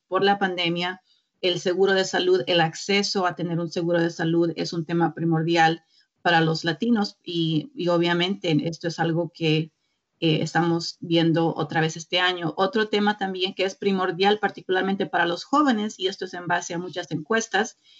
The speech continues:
es el cambio climático, ¿no? Porque ellos también están experimentando este tema como algo muy real y una preocupación que ellos tienen para su futuro.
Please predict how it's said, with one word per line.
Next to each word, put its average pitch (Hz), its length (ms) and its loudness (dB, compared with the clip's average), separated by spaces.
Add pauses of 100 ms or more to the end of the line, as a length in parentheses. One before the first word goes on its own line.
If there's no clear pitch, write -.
(200)
es 180 220 2
el 170 100 2
cambio 170 300 2
climático, 156 640 0
¿no? 220 240 0
Porque 160 440 -2
ellos 170 260 -2 (140)
también 175 240 0
están 175 240 -2
experimentando 170 800 0
este 170 200 -4
tema 175 440 -2 (260)
como 185 220 0
algo 185 180 2
muy 190 180 -2
real 226 560 2
y 190 140 -4
una 190 220 -2
preocupación 180 640 -6
que 190 100 -6
ellos 170 240 -2
tienen 180 320 -6
para 156 200 0
su 160 160 -8
futuro. - 560 -2